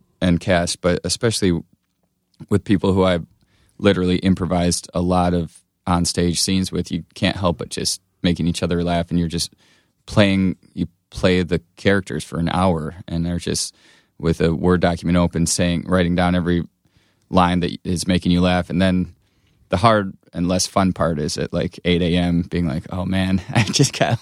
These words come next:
like, a twenty-page Word document of sentences." And now I have to start being like, "All right, so w-, what's the beginning? How's this set up?"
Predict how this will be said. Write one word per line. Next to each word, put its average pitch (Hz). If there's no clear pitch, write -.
like, 131
a -
twenty-page 98
Word 92
document 90
of 85
sentences." 92
And 90
now 90
I 87
have 90
to 85
start -
being 87
like, 85
"All 80
right, 87
so 85
w-, -
what's 92
the -
beginning? 90
How's 90
this 90
set 90
up?" 87